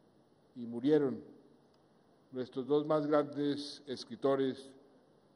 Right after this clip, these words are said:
Gabriel García Márquez y Álvaro Mutis. Hace precisamente un año, cuando rendimos homenaje a Gabo en el Palacio de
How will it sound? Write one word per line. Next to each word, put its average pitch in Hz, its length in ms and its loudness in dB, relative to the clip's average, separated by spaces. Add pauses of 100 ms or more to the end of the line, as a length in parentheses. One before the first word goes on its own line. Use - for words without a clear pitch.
(100)
Gabriel 127 460 -2
García 127 320 -4
Márquez 127 880 -2
y 113 60 -6
Álvaro 117 260 -2
Mutis. 127 500 -6 (1700)
Hace 147 340 -2
precisamente 156 640 -2
un 156 120 2
año, 143 260 2 (1500)
cuando 131 300 -2
rendimos 151 440 0
homenaje 147 640 0
a 120 120 -4
Gabo 143 400 2 (680)
en 120 140 -10
el 120 80 -8
Palacio 143 800 -4
de 113 340 -2